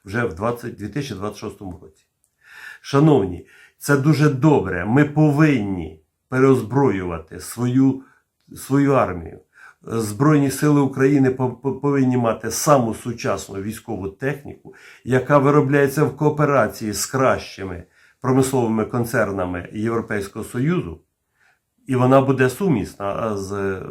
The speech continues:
армією, з технікою нато. Шановні,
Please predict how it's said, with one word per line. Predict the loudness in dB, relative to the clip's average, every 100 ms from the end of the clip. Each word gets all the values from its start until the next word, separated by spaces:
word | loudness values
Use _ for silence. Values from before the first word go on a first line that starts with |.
| -6
армією, | -4 -4 -4 -8
з | -6 -10
технікою | -6 -8 -6 -10 -4 -4
нато. | -2 -6 -12 _ _ _ _ _ _ _ -20 -20 -18
Шановні, | -2 0 0 -2 -8